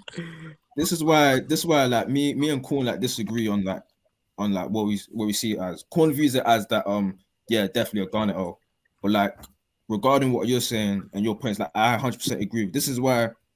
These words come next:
I'm a bit optimistic in the fact that, uh, I know we aren't, we aren't good, but, like, you guys,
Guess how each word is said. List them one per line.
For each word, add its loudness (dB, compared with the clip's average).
I'm -2
a -2
bit -2
optimistic -2
in -4
the -2
fact -6
that, -4
uh, 0
I 6
know 6
we 4
aren't, 2
we 2
aren't 0
good, -2
but, 0
like, 0
you -4
guys, 4